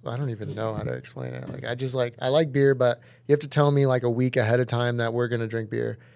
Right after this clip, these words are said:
And then I'll start to crave it. And then I'll be like, "Cool." And on, like, next Friday, I'm gonna, like, have some beers and, like, get a little buzz. But, like, if you're just like, "We're drinking tonight," I'd probably be like, "I'll have, like, a seltzer water and maybe one beer," and I won't even finish it. So this just, like, doesn't taste good to me. Um,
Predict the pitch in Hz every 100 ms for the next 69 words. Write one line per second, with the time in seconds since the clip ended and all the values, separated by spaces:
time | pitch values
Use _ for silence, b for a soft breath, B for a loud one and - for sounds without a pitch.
0 | b b b _ - 131 120 123 117 110
1 | 123 - - - 117 110 123 139 - 120
2 | 117 113 113 110 175 151 123 131 117 110
3 | 110 123 123 113 - 110 110 117 120 113
4 | 110 110 110 - _ 110 107 117 110 113
5 | 113 117 110 113 110 104 101 110 117 -
6 | 120 117 113 - b b b - 127 127
7 | 135 127 127 117 156 165 196 185 131 120
8 | 113 117 127 123 117 113 113 110 120 110
9 | - 110 120 117 123 120 120 117 113 110
10 | 107 113 113 117 113 110 110 107 - -
11 | - - - b b _ 123 123 117 110
12 | 113 104 107 - - 104 - - b b
13 | b b b _ 135 131 123 -